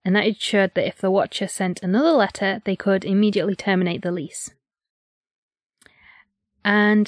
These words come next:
that was when the final letter <laughs> from the Watcher arrived. So there hadn't been a letter since twenty fourteen, like, just months after the couple had bought the house. This letter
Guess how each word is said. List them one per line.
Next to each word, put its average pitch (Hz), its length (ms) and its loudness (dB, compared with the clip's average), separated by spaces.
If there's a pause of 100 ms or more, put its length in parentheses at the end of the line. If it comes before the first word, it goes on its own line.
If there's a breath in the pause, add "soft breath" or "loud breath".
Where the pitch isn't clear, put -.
that 311 220 0
was 285 140 2
when 240 180 4
the 247 80 0
final 262 380 0
letter 196 320 2
<laughs> - 0 -
from 226 320 0
the 247 120 0
Watcher - 420 0
arrived. - 720 -2 (420)
So 208 120 -4
there 226 100 4
hadn't 302 160 2
been 277 160 4
a 269 100 2
letter 247 340 2
since 185 280 -2
twenty 202 440 2
fourteen, 180 760 0 (480)
like, 170 300 -6
just 185 200 0
months 190 440 4
after 185 240 -2
the 180 60 -4
couple 180 280 0
had 170 120 -2
bought 160 260 0
the 156 100 -4
house. - 500 -8 (1400 soft breath)
This 220 420 0
letter 302 580 2